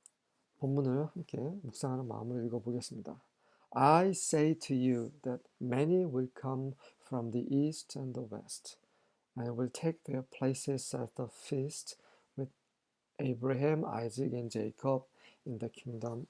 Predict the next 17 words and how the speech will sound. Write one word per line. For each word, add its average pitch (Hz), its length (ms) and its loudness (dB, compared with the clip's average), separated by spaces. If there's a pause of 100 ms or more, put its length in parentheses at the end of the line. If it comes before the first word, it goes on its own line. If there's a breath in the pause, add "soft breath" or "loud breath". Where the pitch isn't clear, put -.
of 110 240 -8 (260)
heaven. 131 400 -12 (1500 soft breath)
And 127 120 2
I 135 140 6
tell 170 280 0
you 156 100 0
this, - 460 -6 (200)
that 135 180 -6
many 170 300 6
Gentiles 139 760 0
will 131 140 0
come 135 340 -2
from 131 320 -2
all 147 380 6
over 143 400 4
the 131 120 -2
world, 117 560 0